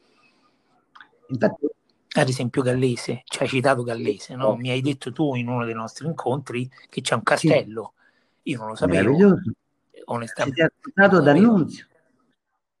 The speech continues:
Speaker 2: Vedi?
Speaker 1: D'Annunzio.
Speaker 2: Vedi?
Speaker 1: Era, si era sposato con la duchessina Maria Arden di Gallese,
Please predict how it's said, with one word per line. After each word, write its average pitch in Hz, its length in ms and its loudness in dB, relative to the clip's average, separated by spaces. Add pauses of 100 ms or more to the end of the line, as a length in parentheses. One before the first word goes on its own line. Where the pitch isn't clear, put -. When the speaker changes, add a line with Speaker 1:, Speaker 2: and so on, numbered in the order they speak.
(1200)
Speaker 2:
Vedi? 120 480 -6
Speaker 1:
D'Annunzio. - 840 -6
Speaker 2:
Vedi? 113 380 -2 (680)
Speaker 1:
Era, 151 360 4 (480)
si 117 220 -4
era 135 200 2
sposato 147 540 0
con 139 160 0
la 127 100 2
duchessina 139 840 -2 (480)
Maria 127 400 0
Arden 143 400 0
di 135 120 0
Gallese, 214 480 -6